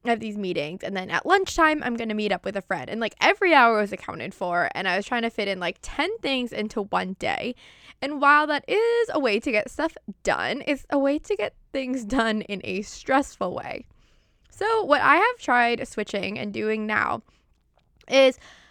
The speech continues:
I won't just time block, like, "Okay, this hour is dedicated to this," but I'll even day block. Like, I'll decide, "Okay, Thursday, that's gonna be my productive day. That is going to be the day that I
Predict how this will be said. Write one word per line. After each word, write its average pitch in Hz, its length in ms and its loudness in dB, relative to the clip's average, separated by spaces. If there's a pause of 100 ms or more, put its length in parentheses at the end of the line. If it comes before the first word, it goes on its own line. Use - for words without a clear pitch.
(140)
I 277 80 6
won't 381 200 2
just 403 200 0
time 254 280 2
block, 233 220 0
like, 220 180 0
"Okay, 214 340 -6
this 240 180 2
hour 226 340 4
is 233 120 0
dedicated 208 500 -2
to 196 120 -2
this," 220 380 -2
but 254 160 2
I'll 269 160 6 (320)
even 320 460 0
day 214 220 2
block. - 500 -10 (720)
Like, 262 320 4 (200)
I'll 269 220 4
decide, 247 580 2
"Okay, 220 300 -2 (120)
Thursday, 339 760 0 (260)
that's 294 260 4
gonna 427 240 -2
be 269 340 -2 (160)
my 208 420 -2
productive 185 720 0
day. - 300 -10 (180)
That 254 180 6
is 302 120 2
going 285 360 -2
to 269 100 -6
be 247 140 -4
the 233 140 0
day 214 200 4
that 214 180 -2
I 92 360 -2